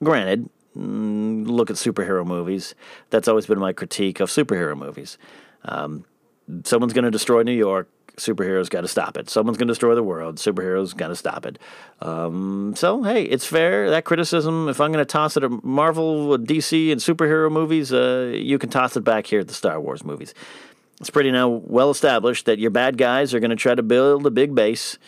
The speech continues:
and one of the bad guys has got some family issues, but the other ones, they just wanna build, build big bases, destroy planets, and scare everyone into submission. I guess that's the Star Wars way. Like Lucas said, it's like a poem. Each stanza kinda rhymes with the other stanza.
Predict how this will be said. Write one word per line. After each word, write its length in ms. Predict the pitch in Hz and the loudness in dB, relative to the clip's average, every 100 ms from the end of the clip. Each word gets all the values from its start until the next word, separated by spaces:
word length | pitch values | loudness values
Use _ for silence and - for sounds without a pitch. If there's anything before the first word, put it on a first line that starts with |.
| - - - - | -20 -20 -18 -4
and 140 | 107 | 2
one 140 | 139 | 4
of 60 | 170 | 4
the 60 | 143 | 4
bad 260 | 139 135 | 4 4
guys 280 | 131 135 143 | 4 4 2
has 80 | 127 | 2
got 180 | 131 120 | 0 0
some 120 | 117 | -2
family 420 | 127 120 110 104 | 0 2 2 0
issues, 300 | 101 123 120 | 0 0 -2
but 80 | 110 | 2
the 120 | 131 | 4
other 160 | 143 131 | 4 4
ones, 300 | 127 123 110 | 2 0 2
they 120 | 135 | 0
just 120 | 135 | 2
wanna 140 | 139 | 0
build, 340 | 123 131 123 101 | 4 2 0 0
build 320 | 127 156 123 | 4 4 4
big 240 | 131 151 | 0 2
bases, 420 | 120 120 110 117 - | 0 0 0 -4 -4
destroy 400 | 110 - 131 147 | -8 0 2 2
planets, 500 | 120 110 107 107 101 | 2 2 2 -2 -4
and 500 | 90 87 82 76 - | -4 -4 -8 -10 -6
scare 280 | 123 120 | 0 2
everyone 360 | 120 110 107 104 | 2 2 0 0
into 100 | 98 | -4
submission. 460 | - 87 76 90 - _ - - - | -6 -8 -8 -12 -16 _ -20 -20 -10
I 80 | 95 | -2
guess 200 | 107 104 | 0 2
that's 220 | 113 - | 0 0
the 60 | 101 | -6
Star 300 | - 107 107 | 2 2 4
Wars 320 | 104 104 98 | 2 0 0
way. 240 | 90 78 | -4 -4
Like 240 | 82 101 139 | -4 -2 2
Lucas 320 | 160 175 147 | 2 2 0
said, 300 | - 113 107 | 2 4 2
it's 140 | - | 0
like 140 | 226 226 | 0 0
a 60 | |
poem. 640 | 220 247 233 165 101 - - | 0 0 2 0 -2 -8 -8
Each 180 | 156 | -8
stanza 640 | - - 151 131 98 76 73 | -4 0 2 2 0 -4 -6
kinda 220 | 90 107 | -4 -2
rhymes 460 | 101 95 104 104 92 | 0 0 0 -2 -6
with 120 | 98 | -2
the 200 | 92 90 | -2 -2
other 160 | 80 76 | -6 -10
stanza. 460 | - 78 - - | -12 -12 -12 -20